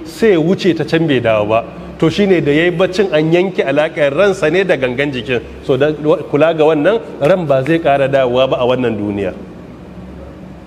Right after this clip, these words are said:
Kun bil laili wa ya'lamu ma jarahtum bin nahar.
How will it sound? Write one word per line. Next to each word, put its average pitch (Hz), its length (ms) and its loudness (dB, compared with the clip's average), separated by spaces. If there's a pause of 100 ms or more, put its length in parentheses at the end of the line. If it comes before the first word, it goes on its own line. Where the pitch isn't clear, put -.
(520)
Kun 185 220 0
bil 160 200 2
laili 247 460 2 (720)
wa 156 140 4
ya'lamu 202 520 2
ma 175 160 2
jarahtum 170 560 0
bin 147 200 2
nahar. 139 580 0